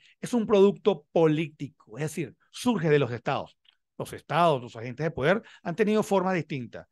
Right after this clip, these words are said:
pero surge de principalmente la legislación, igual que el dinero. ¿Qué pasa? Eso nos crea como cierta resistencia a imaginarnos otras formas de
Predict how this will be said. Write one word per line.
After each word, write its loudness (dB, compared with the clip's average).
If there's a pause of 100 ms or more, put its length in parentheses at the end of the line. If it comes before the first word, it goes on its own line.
(200)
pero 0
surge -4 (320)
de -2 (600)
principalmente -6
la 4
legislación, -2 (400)
igual 0
que 2
el 2
dinero. -2 (880)
¿Qué -8
pasa? -2
Eso -8
nos -6
crea 0
como -8
cierta -4
resistencia -6
a -10
imaginarnos -6 (480)
otras 0
formas 0
de -8